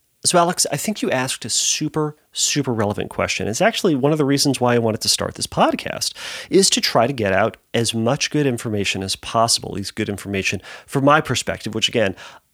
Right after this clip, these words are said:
I think is pretty stinking good and pretty stinking helpful. So the I O C D F, which is, uh, for those of you who don't know, it's the International O C D Foundation. Um, they have a stat on their website that says the, that it, it takes an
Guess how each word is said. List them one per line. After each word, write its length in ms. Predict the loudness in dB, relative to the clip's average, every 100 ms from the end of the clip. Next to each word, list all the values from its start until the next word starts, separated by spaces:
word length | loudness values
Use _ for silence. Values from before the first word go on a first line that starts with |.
| _ _ _ _ _
I 140 | 0 0
think 140 | -2
is 120 | -2
pretty 180 | -4 -4
stinking 360 | 0 -2 -2 2
good 180 | 2 2
and 100 | -2
pretty 160 | -6
stinking 300 | -6 -4 0
helpful. 420 | 2 2 -2 -10 _ -14 -12 -4
So 140 | 0
the 60 | 2
I 100 | 2
O 60 |
C 220 | 2 2 2
D 180 | 4
F, 240 | 4 4 0
which 160 | -2
is, 120 | 0 2
uh, 340 | 2 2 2
for 80 | 0
those 180 | 0 0
of 80 | 0
you 40 |
who 100 | 2
don't 80 | 2
know, 100 | 2
it's 120 | 0
the 160 | -2 -2
International 560 | 2 2 2 2 2
O 40 | 2
C 160 | 0
D 120 | -2 -2
Foundation. 640 | 0 2 4 4 2 0 -4 -12 -12 -8 2
Um, 240 | 4 4 4
they 180 | 2
have 80 | 4
a 40 | 4
stat 580 | 4 4 4 6 4 4
on 140 | 2
their 100 | 4
website 440 | 4 2 2 0 0
that 140 | 0
says 200 | 0 0
the, 200 | -2 -6 -8
that 320 | 0 0 2
it, 200 | 0 2
it 80 | 0
takes 200 | 0 0
an 120 | -2